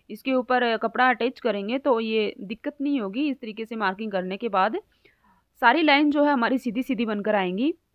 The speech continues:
तो इस तरीके से पूरे में लाइनिंग बना लेनी है। अब देखिए, हमें क्या करना है, जो एक कलर उठाना है, हमें कोई भी कलर ले लेना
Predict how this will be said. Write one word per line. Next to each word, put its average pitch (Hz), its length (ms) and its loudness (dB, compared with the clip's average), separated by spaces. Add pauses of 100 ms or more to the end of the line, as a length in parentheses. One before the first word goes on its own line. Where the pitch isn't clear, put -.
(160)
तो 226 40 -6
इस 233 120 -6
तरीके 247 240 -4
से 302 80 -2
पूरे 240 220 -2
में 233 120 -2
लाइनिंग 220 440 0
बना 185 260 0
लेनी 156 320 -2
है। 160 140 -12 (1600)
अब 202 60 -6
देखिए, 339 260 4
हमें 349 140 4
क्या 320 160 10
करना 294 280 6
है, 302 220 4
जो 254 320 6
एक 240 240 6
कलर 269 200 6
उठाना 247 380 4
है, 277 180 4
हमें 277 280 2 (400)
कोई 233 140 -2
भी 294 100 2
कलर 247 240 4
ले 202 140 0
लेना 220 300 2